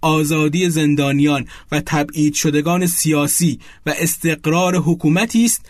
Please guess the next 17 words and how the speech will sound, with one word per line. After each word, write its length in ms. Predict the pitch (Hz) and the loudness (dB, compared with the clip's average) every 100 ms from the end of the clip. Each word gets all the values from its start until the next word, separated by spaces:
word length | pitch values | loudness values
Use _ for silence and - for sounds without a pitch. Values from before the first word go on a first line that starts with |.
| - | -16
که 120 | - 143 | -4 -2
متکی 580 | 143 143 147 131 165 | -2 -2 -4 -2 -2
بر 180 | 147 135 131 | 0 -2 -4
اکثریت 640 | 131 - 147 131 175 196 | -6 -4 -4 -2 -2 0
نمایندگان 840 | 151 135 135 139 135 131 156 156 | -2 -2 -2 -2 -2 -2 0 0
منتخب 600 | 143 135 139 131 208 226 - - - | 0 -2 -4 -4 -2 -2 -4 -18 -8
از 200 | 139 - | -4 -2
طرف 300 | 143 147 170 | -2 -2 0
ملت 600 | 160 131 123 151 165 - | 0 0 -2 -2 -4 -6
باشد 420 | 120 - 120 110 - - 165 | -6 -4 -4 -6 -16 -10 -6
و 80 | 151 | -4
خود 320 | - 196 160 | -2 0 0
را 180 | 160 143 | 0 0
بر 180 | 147 | -2
طبق 380 | 139 - 214 214 | -4 -2 -2 0
قانون 420 | 185 165 151 143 | 0 2 2 2
اساسی 640 | 135 135 151 131 - 214 | 0 -2 -2 -2 0 0